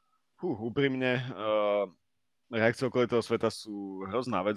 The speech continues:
lebo keď napíšete čokoľvek, čo má viac jak dva riadky, tak to nikto nedočíta. Čiže ešte stále nám chodili správy o tom, že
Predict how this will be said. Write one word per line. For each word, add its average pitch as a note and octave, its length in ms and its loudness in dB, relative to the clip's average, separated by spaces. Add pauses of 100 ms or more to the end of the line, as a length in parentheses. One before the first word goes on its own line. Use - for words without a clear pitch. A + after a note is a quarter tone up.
lebo G2 320 -2
keď A2 240 -8
napíšete A#2 480 -4
čokoľvek, A#2 400 0
čo A2+ 160 -6
má G#2 80 2
viac G#2+ 240 4
jak A2 80 2
dva G#2+ 160 4
riadky, G2 400 2
tak - 160 -4
to G#2 80 -2
nikto A#2 240 -4
nedočíta. F#2+ 560 -2 (400)
Čiže G#2 400 0
ešte - 160 -6
stále A#2+ 240 6
nám G#2+ 160 2
chodili G#2+ 320 2
správy G2+ 400 4
o G2 80 0
tom, G#2+ 240 -6
že F2+ 320 -4